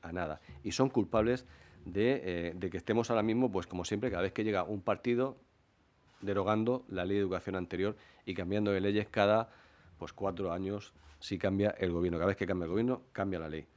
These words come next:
Podrán poner todas las justificaciones que quieran, podrán poner todas las excusas que quieran, pero es un fracaso. Un fracaso de ambos partidos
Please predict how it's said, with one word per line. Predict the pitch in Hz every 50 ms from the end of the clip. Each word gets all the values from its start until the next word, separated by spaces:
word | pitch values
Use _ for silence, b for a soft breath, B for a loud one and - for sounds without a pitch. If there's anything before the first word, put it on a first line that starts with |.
| B B B B B B B B -
Podrán | 104 110 123 117
poner | - 117 107 104 -
todas | - - 135 131 123
las | 107 95
justificaciones | - 101 - - 95 - 87 90 85 - 92 90 85
que | - 98 87
quieran, | 113 131 147 143 120
podrán | - 90 92 104 98 92
poner | - 92 92 85 -
todas | - 113 110
las | 98 90 -
excusas | 87 - - 110 92 95 92
que | - 87
quieran, | 87 107 117 107
pero | - 92 98
es | 95 110
un | 107 -
fracaso. | - 80 - 76 - - -
Un | -
fracaso | - 90 90 101 - -
de | 98 98
ambos | 98 87
partidos | - - 90 - - 131 143 151 -